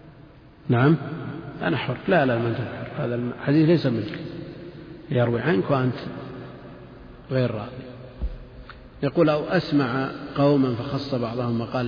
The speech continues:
'لا يجوز لفرا-، لفلان أن يروي عني شيئا'، فإنه لا يمنع من صحة الرواية عنه، بل يروي عنه،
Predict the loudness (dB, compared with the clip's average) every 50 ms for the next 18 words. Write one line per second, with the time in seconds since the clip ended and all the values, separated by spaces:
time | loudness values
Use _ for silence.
0 | 0 0 0 0 0 2 2 2 2 2 0 -2 -2 -4 -4 -4 -4 -4 -4 -4
1 | -2 0 0 0 2 2 0 0 -2 -2 -4 -4 -4 -4 -4 -4 -4 -4 -4 -4
2 | -4 -6 -6 -4 -6 -6 -4 -4 -4 -2 -2 0 0 2 2 2 2 2 2 2
3 | 0 0 -2 -4 -10 -8 -6 -4 -4 -2 -2 0 -2 -2 -2 -4 -8 -10 -8 -10
4 | -10 -12 -14 -16 -18 -18 -18 -18 -18 -20 -20 -12 -4 0 2 2 2 2 0 0
5 | -2 0 0 -2 -2 -2 -4 -4 -4 -4 -4 -6